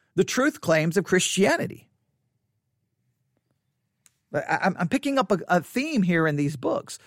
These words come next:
Let, let's, let's go through this again. So this is a bold, rigorous, original work at the intersection of faith and science. For those who wonder whether contemporary science, including evolutionary science, is compatible with Christian faith,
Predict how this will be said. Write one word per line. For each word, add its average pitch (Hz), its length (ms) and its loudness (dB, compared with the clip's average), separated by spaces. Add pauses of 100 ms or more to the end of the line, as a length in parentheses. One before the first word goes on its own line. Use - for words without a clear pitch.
Let, - 200 2
let's, - 320 0
let's 185 180 0
go 196 140 2
through 180 120 -2
this 175 200 -2
again. 147 180 -6 (160)
So - 100 -4
this 202 200 0
is 226 100 0
a 214 80 4
bold, 160 460 0 (400)
rigorous, 262 680 2 (100)
original 208 600 2
work - 420 -8
at 175 120 -2
the 175 120 -2
intersection 220 500 0
of 143 120 0
faith 247 340 0
and 226 120 -2
science. - 460 -6 (420)
For 185 140 4
those 254 400 4
who 247 120 0
wonder 240 340 2
whether 233 240 4
contemporary 226 600 2
science, 175 340 -2
including 214 420 -2
evolutionary 208 560 0
science, 156 300 -2
is 233 240 2
compatible 214 1040 0 (200)
with 190 200 2
Christian 269 420 -2
faith, 120 320 -2